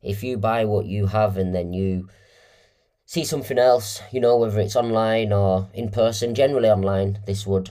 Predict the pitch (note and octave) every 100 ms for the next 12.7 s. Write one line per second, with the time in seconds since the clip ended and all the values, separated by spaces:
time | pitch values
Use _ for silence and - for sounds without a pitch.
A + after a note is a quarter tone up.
0 | - F#2+ F#2 F#2+ F#2 - F#2+ F#2 F#2 F2
1 | F2+ G2 G2+ G2 - - _ _ _ _
2 | _ G#2 A2 A#2 A2+ G#2+ A2 G#2+ G2+ F#2+
3 | - F2 - G#2 G2+ A2+ A2 G#2+ G2+ G2
4 | G2 G#2+ G2 G#2+ G2+ G2 - F#2 G2 G2
5 | F#2 - - F#2 F2+ G2 G#2 G2 G2 -
6 | _ _ - E3+ - B2 A2 G2+ G2+ -
7 | A2 G#2+ G2+ G2 G#2 G2+ G2 F#2+ F#2+ -
8 | _ _ _ _ _ _ _ _ _ F#2+
9 | A2 A2 G2+ G#2 E2+ F#2+ - G2 F#2+ F#2+
10 | F#2 G2+ F#2+ F#2+ - G2 G2+ F#2 G2+ F#2+
11 | F#2 G2 - F#2 G2 F#2 - _ - -
12 | G3+ F#2 G2+ C3+ C3+ B2+ -